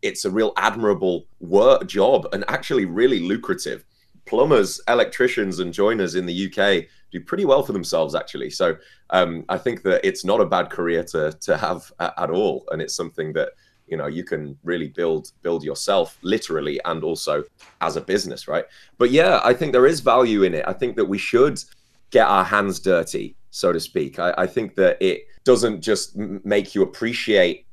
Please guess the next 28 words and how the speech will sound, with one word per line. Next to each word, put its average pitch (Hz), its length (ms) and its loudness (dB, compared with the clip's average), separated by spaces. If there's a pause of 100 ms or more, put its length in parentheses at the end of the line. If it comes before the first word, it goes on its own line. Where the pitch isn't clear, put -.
(140)
other 101 180 2
people 98 600 -2
and 82 340 -4
allows 87 360 0
you 87 80 -8
to 82 140 -6
empathize 85 760 -2
with 80 320 -4
maybe 85 320 -4
people 87 380 -6
who 82 140 -4
are 80 40 0
doing 85 320 -4
those 80 220 -2
jobs 85 380 -2
that - 100 -10
you 82 120 -8
may 82 140 -2
not 80 200 -6
like, 98 420 -4
but - 220 -2 (320)
I 95 80 -4
think 113 240 -4
it - 80 -2
just - 320 -6
makes 90 320 -4
you 85 240 -4 (480)
appreciate 92 720 -2